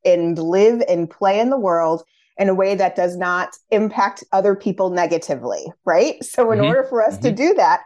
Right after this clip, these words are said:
Speaker 1: we've gotta deal with our own emotions. Part of why I actually started Coping Skills for Kids is I started talking about play and social skills.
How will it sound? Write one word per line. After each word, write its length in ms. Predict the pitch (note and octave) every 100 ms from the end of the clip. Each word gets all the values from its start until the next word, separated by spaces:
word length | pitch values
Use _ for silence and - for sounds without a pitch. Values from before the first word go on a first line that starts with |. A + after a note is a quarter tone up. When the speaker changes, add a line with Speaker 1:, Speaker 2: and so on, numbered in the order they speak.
| -
Speaker 1:
we've 180 | B3
gotta 280 | A#3+ C4 C4
deal 200 | G#3+ A#3+
with 160 | C4+ C4
our 140 | B3
own 140 | A3+ A#3+
emotions. 600 | A#3 C4+ - D3 D3+ -
Part 280 | - C4 D#4+
of 160 | D#4+ C4
why 200 | A#3 A#3
I 100 | A3+
actually 340 | G#3+ G#3 - G#3
started 360 | - F#3 F#3+
Coping 280 | G#3 F#3+ F3+
Skills 300 | - F3 F3
for 120 | D#3+
Kids 440 | E3 B3+ C4 F#3+ -
is 280 | F#3+ F3+ F3
I 80 | F#3
started 580 | F#3 - G3+ A#3 B3+ -
talking 360 | - G#3+ G#3+ G#3
about 340 | F3+ E3 E3
play 560 | _ C#4 G#3 C#3 D3 D#3+
and 180 | G3 G3+
social 400 | G3+ C4 C4 A#3+
skills. 480 | A3+ D#3 G#2 B2